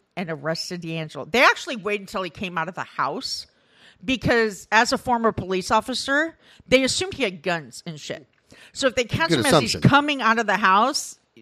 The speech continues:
Speaker 1: chances are he doesn't have a gun on him.
Speaker 2: Maybe, maybe not.
Speaker 1: Well,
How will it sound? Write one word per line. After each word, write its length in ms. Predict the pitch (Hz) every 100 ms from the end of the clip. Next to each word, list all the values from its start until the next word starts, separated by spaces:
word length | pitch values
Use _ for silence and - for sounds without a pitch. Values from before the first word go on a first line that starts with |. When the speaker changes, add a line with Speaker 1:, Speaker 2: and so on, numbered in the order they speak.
| - -
Speaker 1:
chances 320 | 370 339 277
are 100 | 285
he 60 | 233
doesn't 240 | 226 208
have 100 | 311
a 40 | 220
gun 240 | 202 175
on 220 | 170 156
him. 260 | 143 131 110 - _ _ -
Speaker 2:
Maybe, 340 | - 104 95 -
maybe 180 | - 139
not. 240 | 147 170 -
Speaker 1:
Well, 400 | 233 220 175